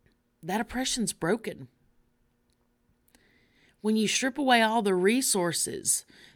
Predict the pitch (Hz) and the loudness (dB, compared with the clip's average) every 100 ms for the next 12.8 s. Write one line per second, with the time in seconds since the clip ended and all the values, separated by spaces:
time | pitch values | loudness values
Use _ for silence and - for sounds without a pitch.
0 | - 208 202 196 170 190 233 233 214 196 | -2 0 2 0 2 2 2 2 2 0
1 | 185 175 - 208 202 196 190 - 185 175 | -2 -2 -2 -2 -2 -2 -4 -2 0 0
2 | 175 208 180 170 185 214 - 190 147 - | -2 -2 -2 -4 -4 -2 -2 -2 -6 -8
3 | - - - _ _ _ _ _ _ _ | -16 -20 -20 _ _ _ _ _ _ _
4 | _ _ - _ _ _ _ _ _ 226 | _ _ -20 _ _ _ _ _ _ -4
5 | 214 240 214 202 214 220 180 175 170 - | 2 2 2 2 2 0 -2 -2 -2 -8
6 | 185 185 190 185 - 165 - 190 - - | -8 -6 -4 -6 -6 -6 -4 -2 -2 -6
7 | - _ _ _ _ _ _ - 151 190 | -14 _ _ _ _ _ _ -12 0 2
8 | 233 180 151 147 - 185 208 190 151 160 | 2 0 -2 -4 -4 0 2 2 0 -2
9 | 175 285 - - - - - _ _ _ | -4 -4 -6 -10 -8 -10 -12 _ _ _
10 | _ _ _ _ _ _ _ _ _ _ | _ _ _ _ _ _ _ _ _ _
11 | _ _ _ _ _ _ _ _ _ 233 | _ _ _ _ _ _ _ _ _ 0
12 | 220 214 220 220 220 202 175 - | 4 4 2 0 0 0 -2 -4